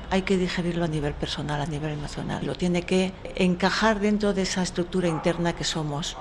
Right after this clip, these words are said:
Porque en el mismo momento de en que le, en que le, en que le agreden,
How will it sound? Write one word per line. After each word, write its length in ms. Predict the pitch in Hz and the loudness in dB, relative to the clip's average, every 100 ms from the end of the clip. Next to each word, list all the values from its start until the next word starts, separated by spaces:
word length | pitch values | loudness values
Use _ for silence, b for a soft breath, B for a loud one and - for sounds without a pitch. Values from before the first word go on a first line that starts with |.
| - - - 170 | -10 -10 -4 6
Porque 420 | 226 220 240 254 B B - | 6 6 2 2 B B 2
en 140 | 185 185 | 4 6
el 60 | |
mismo 240 | 180 202 208 | 6 6 6
momento 440 | 202 208 208 170 | 8 6 4 4
de 100 | 156 | 2
en 80 | 147 | 0
que 160 | 160 | 0
le, 260 | 147 156 151 | 2 0 0
en 140 | 175 160 | -2 0
que 120 | 165 | 0
le, 280 | 160 151 - | 0 -2 -2
en 140 | 160 | -2
que 100 | 156 | 0
le 80 | 160 | 0
agreden, 500 | 185 208 220 214 220 | 2 2 2 2 0